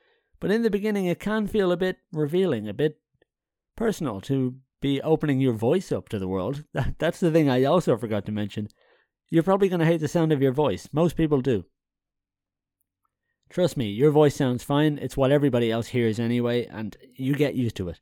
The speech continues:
You will, you'll have to believe me, and I'll say the more you edit, the, the more you'll know what your voice sounds like. You're gonna hear all the vocal tics. You're gonna hear all the crutches, all the words you say, the imperfections.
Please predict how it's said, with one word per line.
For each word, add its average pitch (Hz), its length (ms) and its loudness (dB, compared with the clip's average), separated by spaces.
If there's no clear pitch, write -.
You 143 240 4
will, 143 360 6
you'll 147 220 0
have 147 160 2
to 147 100 0
believe 139 340 4
me, 135 120 0
and 123 100 0
I'll 120 80 -2
say 120 280 0
the 113 100 -2
more 170 280 4
you 147 180 6
edit, 127 260 0
the, 117 240 0
the 110 140 -4
more 139 200 4
you'll 127 200 2
know 135 260 4
what 123 180 4
your 113 120 -4
voice 110 240 -2
sounds 120 320 -4
like. 113 180 -6
You're 104 160 -4
gonna 113 180 -4
hear 156 240 2
all 139 120 2
the 120 80 0
vocal 120 380 -4
tics. - 380 -8
You're 113 120 -6
gonna 113 160 -6
hear 147 220 0
all 131 120 0
the 113 100 -4
crutches, 113 560 -4
all 185 120 2
the 185 80 6
words 170 280 6
you 143 120 2
say, 135 400 2
the 123 160 -4
imperfections. 139 840 -4